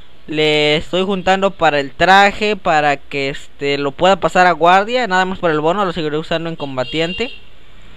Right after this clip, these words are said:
Pero pues el bono de guardia de defensa pues me ha servido mucho. Me han bajado a Leviatán trescientos de vida,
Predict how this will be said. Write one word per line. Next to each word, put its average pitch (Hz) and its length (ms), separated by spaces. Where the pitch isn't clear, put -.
Pero 156 260
pues 151 340
el 151 100
bono 175 300
de 170 100
guardia 170 680
de 139 80
defensa 160 540
pues - 300
me 147 140
ha 160 80
servido 160 480
mucho. 180 380
Me 180 120
han 170 120
bajado 170 260
a 165 40
Leviatán 156 440
trescientos 180 480
de 151 120
vida, 175 280